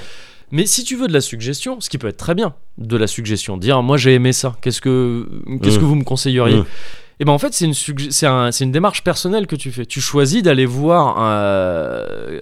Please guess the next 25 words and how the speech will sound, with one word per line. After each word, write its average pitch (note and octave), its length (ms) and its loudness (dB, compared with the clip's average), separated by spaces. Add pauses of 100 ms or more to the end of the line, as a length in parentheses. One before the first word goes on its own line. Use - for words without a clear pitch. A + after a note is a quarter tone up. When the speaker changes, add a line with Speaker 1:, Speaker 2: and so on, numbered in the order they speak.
Speaker 1:
un G2+ 140 2
Speaker 2:
Un - 40 6
Speaker 1:
employé G#2+ 340 4
Speaker 2:
vendeur. E3+ 160 8
Speaker 1:
ou - 20 4
une C#3+ 100 2
employée C3+ 400 2
de, B2+ 140 2
de, A#2 160 -2
de A2+ 160 -6
ce - 160 -8
magasin-là A#2 480 -2
Speaker 2:
Ouais. G2+ 200 4 (180)
Speaker 1:
et C3 120 0
de A#2 120 -4
lui, A3 320 2
et C#3+ 60 4
de, C3 200 2
tu - 220 -10
fais C4+ 140 -2
cette G3+ 160 0
démarche E3+ 280 2
de D3+ 60 -2
dire : « D3+ 180 -2
Ah, G3 200 -2